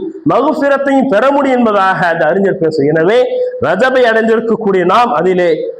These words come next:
அமல்களுக்கு விதைகளை அதிகப்படியாக தூவ வேண்டும். அமல்களை சரியாக செய்வதற்கு ம-, மத்தியிலே உள்ளங்களை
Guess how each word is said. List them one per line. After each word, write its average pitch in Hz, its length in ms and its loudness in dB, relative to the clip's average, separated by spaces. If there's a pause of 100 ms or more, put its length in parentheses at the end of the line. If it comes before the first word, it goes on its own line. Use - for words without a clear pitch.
(240)
அமல்களுக்கு 269 640 0
விதைகளை 240 420 0 (120)
அதிகப்படியாக 214 680 0
தூவ 190 140 2 (140)
வேண்டும். 180 340 0 (520)
அமல்களை 262 420 0 (120)
சரியாக 247 320 0 (140)
செய்வதற்கு 226 460 0
ம-, 208 180 0
மத்தியிலே 208 320 0
உள்ளங்களை 214 420 0